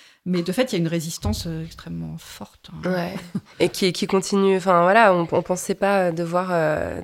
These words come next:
Speaker 2: tout de suite, euh, se battre à nouveau, euh, pour le droit à l'I V G, mais on a l'impression qu'il va falloir se réveiller un tout petit peu, là. <laughs>
Speaker 1: Ouais, ouais,
Speaker 2: On a le
Speaker 1: visiblement.
Speaker 2: docteur Rochambeau, le président
Speaker 1: Ouais.
Speaker 2: du syndicat des gynécologues de France, qui a récemment comparé l'I V G à un homicide. C'est quand même assez proche, c'est assez flippant.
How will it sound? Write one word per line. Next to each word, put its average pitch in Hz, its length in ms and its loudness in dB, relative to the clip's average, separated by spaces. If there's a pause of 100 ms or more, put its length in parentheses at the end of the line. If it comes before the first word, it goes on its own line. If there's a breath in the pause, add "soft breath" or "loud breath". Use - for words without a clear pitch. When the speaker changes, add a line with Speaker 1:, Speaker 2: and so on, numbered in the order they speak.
Speaker 2:
tout - 100 -16
de - 60 -12
suite, - 280 -10
euh, 170 140 -2
se 165 180 -8
battre 175 280 -4
à 180 80 -2
nouveau, 180 280 -4
euh, 175 160 2
pour 175 140 -6
le 175 60 -4
droit 180 140 -2
à 175 40 2
l'I 180 120 0
V 180 120 0
G, 254 140 2
mais 262 80 2
on - 20 0
a 196 40 0
l'impression 175 280 -2
qu'il - 160 -10
va 180 80 -2
falloir 175 240 -4
se - 100 -8
réveiller 175 300 -4
un 175 100 -4
tout - 120 -16
petit - 160 -16
peu, 269 160 -2
là. 190 300 0
<laughs> - 200 2
Speaker 1:
Ouais, 214 80 2
ouais, 220 80 -10
Speaker 2:
On 202 60 -6
a 208 260 -2
le 196 120 0
Speaker 1:
visiblement. 185 220 4
Speaker 2:
docteur 185 260 2
Rochambeau, 190 600 0
le 190 80 0
président 185 240 -2
Speaker 1:
Ouais. 190 80 0
Speaker 2:
du 214 60 -8
syndicat 180 580 0
des 170 140 -2
gynécologues 170 400 0
de 175 80 -4
France, - 260 -4
qui - 100 -6
a 175 40 -2
récemment 175 380 -2
comparé 175 340 -2
l'I 170 120 -4
V 180 120 -2
G 196 100 -2
à 214 120 2
un 185 100 0
homicide. 185 600 -4
C'est - 200 -8
quand 175 140 -6
même 180 160 -2
assez - 180 -6
proche, - 380 -8
c'est - 100 -10
assez 185 300 -6
flippant. - 380 -10